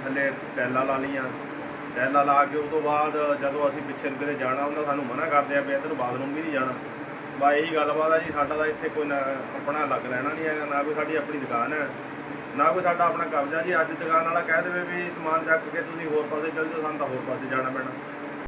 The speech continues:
ਇਹ ਦੁਕਾਨ ਕੋਈ ਨਹੀਂ ਹੈ ਜੀ, ਅਸੀਂ ਤਾਂ ਕਿਰਾਏ 'ਤੇ ਰਹਿ ਰਹੇ ਹਾਂ ਦੋ ਤਿੰਨ ਸਾਲਾਂ ਤੋਂ। ਸਾਡਾ ਇੱਥੇ ਕੋਈ ਲੱਗ ਲੈਣਾ ਹੀ ਨਹੀਂ, ਨਾ ਕੋਈ ਸਾਡੀ ਰਜਿਸਟਰੀ ਹੈ, ਨਾ ਕੋਈ ਸਾਡੀ ਆਪਣੀ ਦੁਕਾਨ ਹੈ।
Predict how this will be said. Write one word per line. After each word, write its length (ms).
ਇਹ 40
ਦੁਕਾਨ 260
ਕੋਈ 200
ਨਹੀਂ 120
ਹੈ 60
ਜੀ, 100
ਅਸੀਂ 100
ਤਾਂ 120
ਕਿਰਾਏ 260
'ਤੇ 120
ਰਹਿ 120
ਰਹੇ 120
ਹਾਂ 80
ਦੋ 100
ਤਿੰਨ 160
ਸਾਲਾਂ 200
ਤੋਂ। 480
ਸਾਡਾ 220
ਇੱਥੇ 180
ਕੋਈ 140
ਲੱਗ 220
ਲੈਣਾ 240
ਹੀ 60
ਨਹੀਂ, 140
ਨਾ 160
ਕੋਈ 180
ਸਾਡੀ 200
ਰਜਿਸਟਰੀ 500
ਹੈ, 60
ਨਾ 160
ਕੋਈ 160
ਸਾਡੀ 200
ਆਪਣੀ 220
ਦੁਕਾਨ 440
ਹੈ। 120